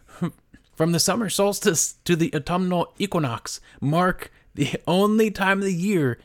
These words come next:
that you can eat hot dogs, or what you refer to as franks. When you say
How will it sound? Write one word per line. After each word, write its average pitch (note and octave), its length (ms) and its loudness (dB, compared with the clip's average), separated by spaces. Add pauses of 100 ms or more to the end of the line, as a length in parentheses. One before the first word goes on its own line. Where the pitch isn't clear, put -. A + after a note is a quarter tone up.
that - 180 -4
you F#3+ 140 0
can - 200 -4
eat F#3+ 220 0
hot - 460 -6
dogs, A#2+ 500 -4 (300)
or F3+ 240 2
what E3+ 200 0
you E3+ 140 -2
refer D#3+ 380 0
to D#3+ 280 -2
as C#3 360 -2 (200)
franks. - 680 0 (300)
When D#3 480 2 (280)
you A#3+ 260 2
say G3 480 2